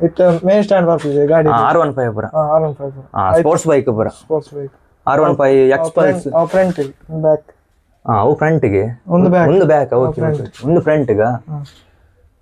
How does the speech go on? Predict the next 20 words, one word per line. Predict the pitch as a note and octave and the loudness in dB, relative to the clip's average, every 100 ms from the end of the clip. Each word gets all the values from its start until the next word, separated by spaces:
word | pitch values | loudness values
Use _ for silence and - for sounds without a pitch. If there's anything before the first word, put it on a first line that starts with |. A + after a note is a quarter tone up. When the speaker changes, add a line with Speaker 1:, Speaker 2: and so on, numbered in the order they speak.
| _ _ _ _ - | _ _ _ _ -4
Speaker 2:
ಓಕೆ, | G2 G2 - | -4 -4 -4
ಓಕೆ. | F2 F2+ E2 D#2 | -2 -2 -6 -18
ಗೈಸ್, | - - C3+ C#3+ | -12 -4 -2 0
ನಮ್ಮ | D3 D3 C#3 B2+ | 0 2 0 -2
ನಿಕ್ಕು | E3 F#3+ | 0 2
ತೋದಿಪ್ಪಾರ, | G#3 F#3 C3+ | 2 2 2
ಆರ್ | C#3+ F#3+ | 2 2
ಒನ್ | G3 | 0
ಫೈವ್ | F3+ E3 | 0 0
ಅಂಚನೆ | E3 D#3 D#3 | 0 -2 -2
ನಮ್ಮನ | E3 D3+ D3+ C#3+ C3+ | -2 0 0 0 0
ಎಕ್ಸ್ | E3 - | -2 -4
ಪಲ್ಸ್ | G#3 E3+ - E3 | 0 0 0 0
ಬೊಕ್ಕ | D3+ D3 | 0 0
ಸ್ಪೋರ್ಟ್ಸ್ | D3+ C#3+ C3+ - G#3+ A3 | 0 0 -2 -2 -2 0
ಗಾಡಿ | G3+ F#3+ E3+ | 0 2 0
ಕೆಲವೈಕ್, | E3+ F3 E3+ D#3 D#3 F#3+ - - - - - - - | 0 2 2 0 -2 -6 -6 -14 -14 -12 -12 -10 -6
ಆ, | C#3 C#3 B2+ | -2 0 0
Speaker 1:
ಮೇನ್ | E3 F3+ | 0 -2
Speaker 2:
ಪಂಡ | F3+ E3+ | -2 0